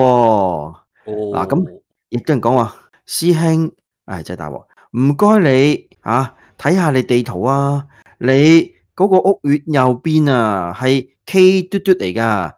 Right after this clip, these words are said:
Speaker 1: 係一個出名治安差嘅貧民區，噉希望你淨係日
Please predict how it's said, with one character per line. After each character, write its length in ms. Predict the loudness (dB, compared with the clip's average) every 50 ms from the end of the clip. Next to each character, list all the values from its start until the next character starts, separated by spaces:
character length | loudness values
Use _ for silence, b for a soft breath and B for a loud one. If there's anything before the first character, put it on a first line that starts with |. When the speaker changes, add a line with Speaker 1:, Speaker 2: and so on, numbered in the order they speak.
| _ _ _ _ _
Speaker 1:
係 100 | 0 2 2
一 100 | 2 4
個 160 | 2 0 0
出 220 | 0 0 -2 -2 -2 -2 -6
名 360 | -4 -2 0 0 0 -2 -4 -8 _ _ _ _
治 320 | -8 -6 -4 -2 -2 0
安 240 | 0 2 2 2 2
差 440 | 0 -4 -4 -4 -2 -2 -2 -2 -2
嘅 180 | -4 -4 -6 -6
貧 140 | -6 -8 -10
民 200 | -10 -10 -12 -12
區， 720 | -10 -8 -6 -6 -4 -4 -2 -2 -2 0 -2 -2 -4 -8 _ _ _ _ _ _
噉 320 | -12 -8 -6 -6 -6 -6 -8 _ _ _ _ _ _
希 120 | -4 -2 0
望 300 | 2 2 2 2 0 0
你 120 | -2 -2
淨 200 | -2 -2 -4 -4
係 280 | -4 -4 -4 -4 -4 -6
日 80 | -6